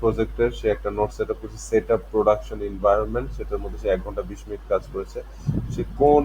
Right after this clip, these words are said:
অ্যাপস এবং ইউআরএলস এ ভিজিট করেছে সেটা এখানে উল্লেখ করা আছে, যেমন Realtek এইচডি অডিও ম্যানেজারে সে দশ পার্সেন্ট ছিল, Sublime Text two-তে ছিল এইট পার্সেন্ট, ইউ টোয়েন্টি ছিল এইট পার্সেন্ট, Thunderbird-এ ছিল সেভেন পার্সেন্ট, other অন্যান্য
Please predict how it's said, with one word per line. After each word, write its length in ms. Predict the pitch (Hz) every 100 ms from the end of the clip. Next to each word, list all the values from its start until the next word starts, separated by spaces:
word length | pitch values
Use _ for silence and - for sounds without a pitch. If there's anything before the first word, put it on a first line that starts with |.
| 123
অ্যাপস 280 | 110 113 - 107
এবং 100 | 107 104
ইউআরএলস 320 | 104 107 107 104
এ 20 | 98
ভিজিট 220 | 95 113 -
করেছে 240 | 104 - 123
সেটা 220 | 113 - 98 90 -
এখানে 300 | 92 101 101 101 - - - -
উল্লেখ 180 | 113 110 127
করা 120 | 104 101
আছে, 100 | 123
যেমন 160 | 117 104 101
Realtek 440 | 110 110 107 113 - 104
এইচডি 280 | 104 - 113 104
অডিও 220 | 104 107 104
ম্যানেজারে 340 | 101 101 104 110
সে 60 | 101 98
দশ 120 | 95 -
পার্সেন্ট 320 | 104 - 101 -
ছিল, 140 | 101 104 - - - - - -
Sublime 480 | 107 95 110 107 107 110
Text 220 | 104 -
two-তে 260 | - 110 113 -
ছিল 120 | 104 104
এইট 120 | 98 98 -
পার্সেন্ট, 340 | 104 - 107 101
ইউ 80 | 107 110 117
টোয়েন্টি 300 | 104 98 98
ছিল 100 | - 98
এইট 120 | 92 -
পার্সেন্ট, 300 | 101 - 110 -
Thunderbird-এ 640 | 104 101 113 107 101 98 -
ছিল 80 | - 98
সেভেন 180 | 95 95
পার্সেন্ট, 280 | 95 - - - 95
other 240 | 95 110 135 - - - - - - - - - - 120
অন্যান্য 300 | 113 110